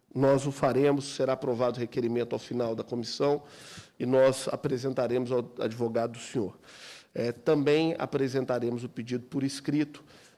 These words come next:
é, de que o senhor apresente os nomes de todos os participantes, é, dessa reunião que foi gravada. Então, gostaria de pedir,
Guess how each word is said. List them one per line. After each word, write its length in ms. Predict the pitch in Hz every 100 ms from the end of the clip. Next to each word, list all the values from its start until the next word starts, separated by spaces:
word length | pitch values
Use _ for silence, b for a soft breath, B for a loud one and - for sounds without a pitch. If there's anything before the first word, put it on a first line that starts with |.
| _
é, 160 | 117
de 100 | 123 -
que 60 |
o 20 |
senhor 220 | - 151 139
apresente 640 | 143 143 117 131 131 -
os 100 | 123
nomes 640 | 127 127 131 135 - - -
de 180 | 147 -
todos 260 | 139 131
os 160 | 135 -
participantes, 960 | - 127 - - 131 135 135 135 - - B B B _
é, 140 | 123 113
dessa 360 | 127 127 -
reunião 500 | 117 135 127 120 127
que 100 | 123
foi 180 | - 131
gravada. 600 | - 127 113 117 131 135
Então, 260 | 135 123 127
gostaria 420 | 123 - 120 117
de 80 | -
pedir, 420 | 139 113 117